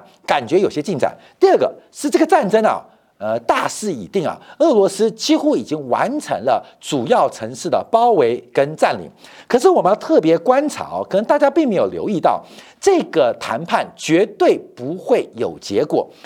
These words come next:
第一个，我们看到昨天传出的利多消息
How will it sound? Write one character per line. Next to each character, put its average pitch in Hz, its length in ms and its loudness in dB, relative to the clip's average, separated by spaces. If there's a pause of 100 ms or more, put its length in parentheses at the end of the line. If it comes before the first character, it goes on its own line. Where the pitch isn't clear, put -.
(160)
第 381 140 6
一 392 40 4
个， 339 60 4
我 - 40 2
们 196 80 -12
看 180 140 -4
到 151 180 0 (320)
昨 240 320 2
天 359 320 0
传 156 280 -2
出 240 120 -4
的 165 120 4
利 220 160 -2
多 196 200 2
消 262 260 4
息 104 340 -8